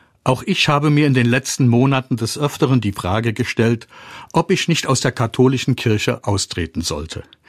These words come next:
Ob es nicht das eindeutigere Zeichen ist, zu sagen, "Mit diesem verlogenen Haufen will ich nichts mehr zu tun haben." Ich habe mich entschlossen, es nicht zu tun. Aus zwei Gründen. Zum einen,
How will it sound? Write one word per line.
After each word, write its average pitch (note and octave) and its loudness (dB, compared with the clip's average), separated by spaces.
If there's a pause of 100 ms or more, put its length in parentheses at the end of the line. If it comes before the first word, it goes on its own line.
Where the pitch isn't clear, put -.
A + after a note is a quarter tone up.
(380)
Ob D#3+ 2
es G3 4
nicht F3+ 0
das - 0
eindeutigere A#2+ 2
Zeichen B2+ 0
ist, C3 -2
zu - -2
sagen, B2 0 (340)
"Mit G#2+ -2
diesem F3+ 4
verlogenen A#2+ 2
Haufen G#2+ 0
will F#2 -2
ich - -4
nichts - 0
mehr F#2 -2
zu - -8
tun F2+ -4
haben." D2+ -10 (1120)
Ich - -2
habe C3 2
mich D3 0
entschlossen, A#2 0
es - -4
nicht G#2+ 2
zu - -4
tun. - -12 (640)
Aus - -2
zwei G2+ 0
Gründen. E2 -6 (680)
Zum C#3 2
einen, E3 0